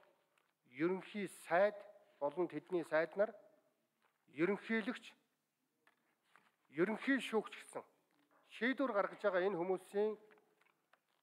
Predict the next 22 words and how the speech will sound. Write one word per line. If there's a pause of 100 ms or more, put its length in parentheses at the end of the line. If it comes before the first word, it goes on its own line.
(300)
буруутай
үйлдэл
шийдвэрүүдийг
л (1200)
дур
зоргыг
нь
хазаарлах
гэж
энд
бий
болсон
зүйл. (1300)
Өнөөдөр
бид (160)
дур
зоргоороо (1600)
санал
ширээ
тоогоо
нэмж
байгаа.